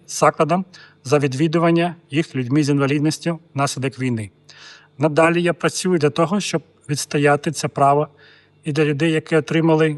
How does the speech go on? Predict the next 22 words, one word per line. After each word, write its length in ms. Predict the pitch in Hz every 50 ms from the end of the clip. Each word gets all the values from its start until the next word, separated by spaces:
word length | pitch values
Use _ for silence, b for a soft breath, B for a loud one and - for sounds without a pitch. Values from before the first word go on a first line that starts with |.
| -
інвалідність 600 | - 147 143 131 135 131 151 165 165 175 165 - -
за 80 | 143
інших 380 | 131 143 156 147 - 143 - -
умов, 340 | 135 123 117 110 104 - - _ b b b b b b b -
як 200 | 139 147 160 -
це 140 | - - 160
передбачено 840 | - - 135 131 123 127 123 143 151 151 - - 156 156 165 175 170 - b b b b b b _
в 60 | - 120
законі. 460 | 110 151 143 - 143 120 107 107 110 - _ _ _ _
Тому 220 | _ - 147 160 156
що 160 | - - 139
спорт — 440 | - - - 170 185 196 - - - _ _ _
це 140 | - - 147
найкраща 500 | 127 123 120 - 143 165 - - - 143
реабілітація. 680 | 135 127 120 127 123 113 - 117 101 - - - - _ _ _ _ b b b b b b b b _
Ще 260 | - - - 180 196
одна 300 | 202 180 185 180 185 175 - - _ _ _
тематика, 560 | - 180 165 170 170 170 - 165 - - 170
з 80 | 151 156
якою 340 | 165 151 - 175 175 175 165
я 100 | 160 151
працюю, — 520 | 156 160 151 - - - 190 190 190 190